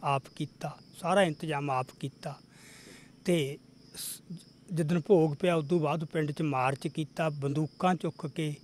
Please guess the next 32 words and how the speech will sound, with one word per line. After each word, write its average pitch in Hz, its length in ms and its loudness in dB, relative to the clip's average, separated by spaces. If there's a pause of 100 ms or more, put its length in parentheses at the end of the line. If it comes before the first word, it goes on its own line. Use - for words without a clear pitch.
(260)
ਤੇ 170 80 -2
ਹੋਰ 175 340 0
ਰਵਾਇਤੀ 151 460 -2
ਹਥਿਆਰ 143 380 -4
ਚੁੱਕ 139 240 -10
ਕੇ। 123 260 -14 (680)
ਤੇ 170 160 -8 (100)
ਉਹ 214 240 8
ਇਸ 185 200 4
ਤਰ੍ਹਾਂ 214 260 2
ਦਾ 156 100 -2
ਉਹਨਾਂ 151 280 -4
ਨੇ, 127 100 -8
ਕਿਉਂਕਿ 202 340 2
ਉਦੋਂ 190 220 4
ਮਿਲੀਟੈਂਸੀ 190 760 2 (160)
ਆ 220 160 8
ਚੁੱਕੀ - 360 -4
ਸੀ, 165 180 -4
ਹਰ 208 220 2
ਗੱਲ 160 300 0
ਦੇ 156 140 -2
ਵਿੱਚ 151 260 -6
ਆਪਦੀ 139 280 -4
ਉਹ 139 80 -4 (100)
ਤਾਕਤ 170 380 2
ਦਿਖਾਉਣੀ 127 520 -6 (680)
ਜਾਂ 160 160 -2
ਖਾੜਕੂ 151 420 2
ਤੱਤ - 320 4
ਪ੍ਰਗਟ 131 420 -4
ਕਰਨਾ। - 340 -14